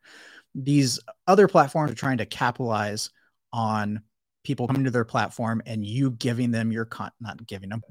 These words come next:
putting your content on there to help boost their platform. But until they actually do something with that and try to get listeners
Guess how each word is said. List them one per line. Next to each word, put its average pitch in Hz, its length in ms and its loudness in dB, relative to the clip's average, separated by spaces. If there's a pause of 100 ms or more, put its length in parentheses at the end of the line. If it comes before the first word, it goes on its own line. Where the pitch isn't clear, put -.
putting 170 240 4
your 147 80 0
content 123 400 -2
on 107 180 -4
there 107 160 -4
to 107 100 -8
help 117 340 -4
boost 113 460 -8 (440)
their 107 240 -4
platform. - 600 -8 (440)
But 123 340 2 (640)
until 170 400 2
they 147 180 4
actually 139 400 0
do 120 300 0
something 143 340 0
with 170 200 0
that 113 280 0
and 120 160 -4
try 139 320 2
to 170 80 0
get 131 180 0
listeners 127 480 -2